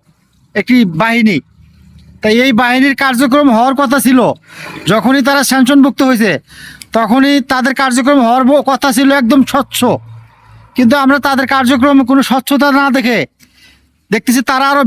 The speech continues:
বিতর্ক সৃষ্টি করতেছে। র্যাব যে বিতর্ক বাংলাদেশে সৃষ্টি করছে,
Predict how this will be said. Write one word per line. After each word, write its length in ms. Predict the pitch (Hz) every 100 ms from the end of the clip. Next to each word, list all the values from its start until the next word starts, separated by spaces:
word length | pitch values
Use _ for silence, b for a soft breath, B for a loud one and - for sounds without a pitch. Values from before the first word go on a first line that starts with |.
| 220
বিতর্ক 280 | 269 320 311 277
সৃষ্টি 220 | 277 - 233
করতেছে। 360 | 247 214 190
র্যাব 220 | 190 226 233
যে 60 | 254 233
বিতর্ক 240 | 277 285 262
বাংলাদেশে 300 | 277 277 269 247
সৃষ্টি 200 | 269 -
করছে, 300 | 262 220 196